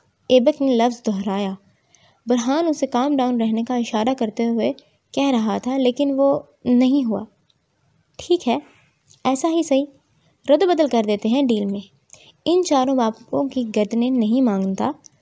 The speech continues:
तुम मुझे अपनी बहन दे दो, मैं उन्हें छोड़ दूंगा।" आंखों में इंतकाम की आग लिए वो भड़कीले मगर दबे लहजे में उससे कह रहा था। समर लब भेंचे जब्त भरी निगाहों से चंद सानियों से देखता रहा।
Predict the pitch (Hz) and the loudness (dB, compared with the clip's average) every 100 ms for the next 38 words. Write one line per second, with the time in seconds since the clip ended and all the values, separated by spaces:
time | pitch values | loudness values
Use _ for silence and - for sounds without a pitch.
0 | _ _ - 359 269 233 277 269 294 302 | _ _ -2 2 2 2 0 0 0 0
1 | 330 269 247 269 _ _ 240 233 269 233 | 0 -2 -4 -10 _ _ -2 0 2 2
2 | 220 202 196 240 269 277 _ _ _ _ | 0 -2 -2 -2 -4 -8 _ _ _ _
3 | _ _ - 240 294 277 294 302 247 233 | _ _ -4 0 0 0 2 2 0 -2
4 | 226 226 240 - - 214 226 226 214 240 | -2 -2 -2 -4 -6 -2 -2 -2 0 0
5 | 240 226 202 208 208 240 269 277 233 240 | -2 -4 -4 -6 -4 -2 0 0 -2 -4
6 | 214 214 233 277 208 208 214 226 220 - | -4 -4 0 2 2 0 0 -2 -2 -8
7 | _ _ _ - 247 - 269 254 226 202 | _ _ _ -4 -2 0 -2 0 0 0
8 | 196 196 - 233 - _ _ _ - - | -4 -6 -10 -14 -16 _ _ _ -20 -16
9 | - 247 247 233 220 247 220 214 208 - | -4 0 0 0 0 -4 -4 -4 -4 -4
10 | 220 285 _ _ _ - 196 247 285 233 | -6 -6 _ _ _ -8 -2 -2 -2 -2
11 | 233 262 226 208 202 208 220 277 262 285 | 0 2 2 0 -2 -4 -2 -4 -2 -4
12 | 277 - 277 302 - 226 214 254 247 214 | -4 -6 -6 -4 -4 -4 -2 -2 -2 -2
13 | 208 - 240 202 196 | -2 -2 -2 -2 -4